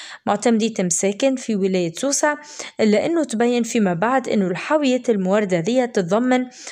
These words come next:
قمامة منزلية محظورة وسامة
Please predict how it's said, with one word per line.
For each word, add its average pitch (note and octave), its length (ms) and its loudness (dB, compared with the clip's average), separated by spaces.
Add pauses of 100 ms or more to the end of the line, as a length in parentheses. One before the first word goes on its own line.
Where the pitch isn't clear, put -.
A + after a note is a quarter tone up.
(200)
قمامة C4 640 2 (120)
منزلية G3+ 800 2 (160)
محظورة G3+ 1160 0 (360)
وسامة G#3 1080 2